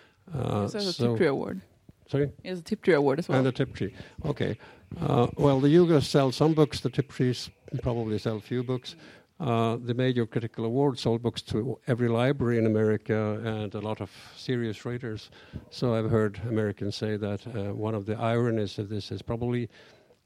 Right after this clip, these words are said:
Speaker 1: that more people have now read a book about Tiptree than have in the last thirty years ever read a book by Tiptree. Uh, <clears throat> um,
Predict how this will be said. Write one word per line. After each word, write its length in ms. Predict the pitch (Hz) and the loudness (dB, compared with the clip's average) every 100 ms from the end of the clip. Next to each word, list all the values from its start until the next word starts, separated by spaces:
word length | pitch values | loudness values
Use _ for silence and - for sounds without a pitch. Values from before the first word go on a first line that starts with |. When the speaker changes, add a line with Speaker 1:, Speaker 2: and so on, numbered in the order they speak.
| - | -4
Speaker 1:
that 280 | 113 110 | -2 0
more 200 | 127 127 | 2 4
people 340 | 120 117 - 107 | 4 0 0 -2
have 120 | 104 | 0
now 220 | 110 107 | 0 0
read 180 | 107 110 | 0 0
a 60 | 107 | -2
book 240 | 110 - | -4 -6
about 340 | 123 113 123 135 - | -2 2 2 0 -4
Tiptree 460 | 110 - - 113 104 - - - _ - | -8 -6 -4 -4 -4 -14 -20 -20 _ -6
than 200 | 120 107 | -2 0
have 280 | 107 110 107 | 2 2 2
in 140 | 113 | 2
the 60 | 107 | 2
last 320 | 107 110 - | 0 -4 -6
thirty 300 | - 120 123 | -4 -2 0
years 340 | 120 117 107 127 | 0 0 -2 -4
ever 180 | 117 113 | -4 -2
read 200 | 113 110 | -2 -4
a 140 | - | -6
book 300 | 117 113 - | -2 -2 -2
by 240 | - 120 117 | -2 0 -2
Tiptree. 480 | - - - 113 120 - - - _ - 151 | -6 -10 -8 -10 -10 -16 -20 -20 _ -10 -4
Uh, 140 | 117 - - | -2 -2 0
<clears throat> 160 | 143 110 - - - - - - - - _ _ _ - - - - - _ _ | 0 0 -6 -8 -8 -6 -4 -4 -6 -18 _ _ _ -18 -12 -10 -10 -12 _ _
um, 440 | 147 110 110 107 | 0 2 2 0